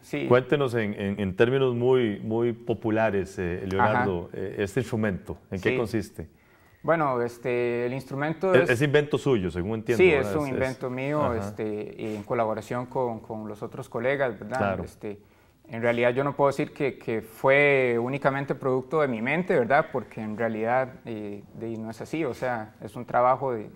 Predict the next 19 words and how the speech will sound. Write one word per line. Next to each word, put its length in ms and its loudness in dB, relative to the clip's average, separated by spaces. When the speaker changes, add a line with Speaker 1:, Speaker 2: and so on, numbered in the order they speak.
Speaker 1:
de 160 -8
un 100 -6
Speaker 2:
De 180 -2
Speaker 1:
equipo 200 4
de 120 6
Speaker 2:
muchos. 100 2
Speaker 1:
personas, 460 -6
sí. 180 -10
Pero 600 4
digamos 400 2
que 600 0
yo 140 -6
fui 140 0
el 80 0
que 120 2
tuve 220 2
como 220 0
la 80 2
iniciativa. 580 -4